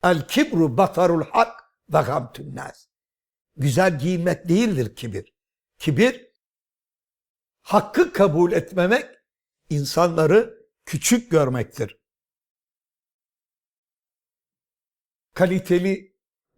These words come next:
giyinmek hedeflenebilir. Giyinmeli,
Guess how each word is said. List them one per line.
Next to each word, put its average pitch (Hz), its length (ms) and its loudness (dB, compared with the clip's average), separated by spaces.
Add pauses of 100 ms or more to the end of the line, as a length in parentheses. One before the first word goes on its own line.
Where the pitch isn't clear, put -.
(120)
giyinmek 175 580 0
hedeflenebilir. 147 1080 -2 (800)
Giyinmeli, 180 840 0